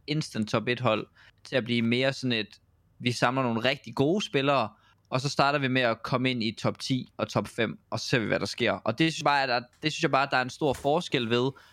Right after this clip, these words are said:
når man vælger, altså når vi står med, for eksempel sidder med Snabi og snakker om, kan man vælge de her penge, kan man vælge den her måske lidt moralske, komplekse situation,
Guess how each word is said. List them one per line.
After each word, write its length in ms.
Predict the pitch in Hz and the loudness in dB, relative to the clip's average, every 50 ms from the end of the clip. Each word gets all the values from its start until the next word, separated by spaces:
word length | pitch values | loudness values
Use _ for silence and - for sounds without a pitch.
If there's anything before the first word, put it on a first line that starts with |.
| _ _ _ - | _ _ _ 4
når 120 | 131 131 | 4 4
man 260 | 127 120 117 113 101 | 4 4 2 2 2
vælger, 420 | 117 120 127 143 147 156 139 117 104 - _ _ _ _ _ _ _ _ _ - | 2 2 2 4 4 4 4 4 2 0 _ _ _ _ _ _ _ _ _ -6
altså 200 | - 120 - 135 | -6 -2 0 0
når 40 | 127 | 0
vi 80 | 120 | 0
står 240 | 110 - 165 160 147 | 0 2 2 2 2
med, 260 | 123 120 117 110 98 | 2 2 2 0 0
for 60 | 78 | 0
eksempel 280 | 113 117 - 139 123 113 | -2 -2 0 -2 -2 -2
sidder 160 | - - 139 | 0 0 0
med 100 | 113 107 | 0 0
Snabi 360 | - - 120 117 117 127 139 | -2 0 0 2 2 2 0
og 100 | 131 120 | -2 -2
snakker 320 | - - 120 117 127 123 123 | 0 0 0 2 2 2 0
om, 160 | 117 113 98 | 0 -2 -4
kan 180 | - - 135 123 | -4 -2 0 0
man 180 | 117 117 110 | 0 0 2
vælge 280 | 120 127 135 156 160 147 - | 0 0 0 0 -2 -2 -4
de 100 | - 131 | -4 -2
her 160 | 123 135 127 110 - - | 0 2 0 0 -2 -2
penge, 340 | - 139 127 135 143 151 | -4 -2 0 0 -2 0
kan 120 | 143 147 123 | 0 0 0
man 160 | 107 107 107 | 0 0 0
vælge 240 | 117 120 139 143 143 139 | 0 0 0 -2 -2 -2
den 140 | - 127 123 | -2 -2 0
her 200 | 131 131 123 110 | 2 2 2 2
måske 300 | 110 113 113 - - 131 | 0 -2 -4 -4 -4 -2
lidt 220 | 120 120 117 - 117 | -2 -2 -2 -2 -2
moralske, 920 | 113 110 - 123 139 127 107 104 - - - 117 107 104 101 101 90 98 | -2 2 2 2 2 2 0 -4 -6 -2 0 0 2 2 2 0 -2 -4
komplekse 480 | - - 110 107 - 139 139 127 - - | -2 -2 -2 -2 0 -2 -4 -4 -4 -4
situation, 560 | 123 113 110 110 - - 156 151 131 110 107 | -2 0 0 0 2 0 0 0 0 -2 -4